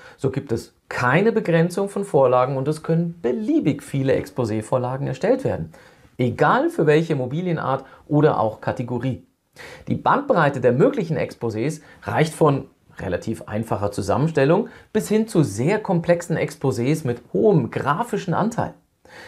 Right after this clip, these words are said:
Bei der Erstellung können Sie jederzeit das Layout prüfen oder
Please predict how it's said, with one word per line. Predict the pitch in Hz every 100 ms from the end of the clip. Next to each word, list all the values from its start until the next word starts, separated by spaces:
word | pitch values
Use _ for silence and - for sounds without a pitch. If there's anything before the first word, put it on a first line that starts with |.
| - _
Bei | - 87
der | 85
Erstellung | - 113 233 208
können | 190 185
Sie | 175
jederzeit | 143 135 233 240 226 131 135 143
das | 127
Layout | 113 113 - 139 143 -
prüfen | - 220 226 151 - - - - _ -
oder | 123 151 160